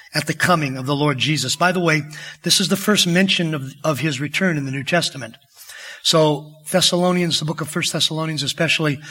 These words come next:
has quite a reputation for being, uh, a, a primer, if you will, on the second coming. This is the first place it occurs. The word parousia, which is his coming,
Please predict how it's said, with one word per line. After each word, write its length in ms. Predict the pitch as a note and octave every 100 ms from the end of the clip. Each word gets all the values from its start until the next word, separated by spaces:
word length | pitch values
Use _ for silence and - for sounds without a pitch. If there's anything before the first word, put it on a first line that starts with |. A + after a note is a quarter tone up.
| - -
has 220 | D3+ D3+
quite 340 | - - E3 D#3
a 60 |
reputation 680 | D3 D#3+ D#3 D#3 D#3+ - D3+
for 160 | C#3+ D3
being, 400 | D3 D3+ C#3+ - - - - -
uh, 320 | C#3 B2 B2+ - _ _ -
a, 120 | D#3 D3 -
a 80 | D3
primer, 400 | - G3+ D#3+ B2+
if 160 | -
you 80 | D3+
will, 300 | C#3 D3 C3+ - - -
on 260 | D3+ C#3+
the 80 | C3+
second 380 | - D3+ - C#3
coming. 340 | F#3+ G#3 - - - - - _ -
This 180 | D3
is 80 | D#3+
the 80 | E3
first 300 | - F3 -
place 260 | F3 E3 D#3
it 80 |
occurs. 520 | C#3 - F#3 C3+ - - _ - - -
The 80 | E3+
word 240 | G3 G3+
parousia, 680 | F#3 G#3+ A3+ - F3 F#3 F3+ - - _ _
which 240 | D#3+ D#3 E3
is 400 | D#3 C#3+ - - _ _
his 240 | - D#3+
coming, 480 | - G3 F3+ D3 E3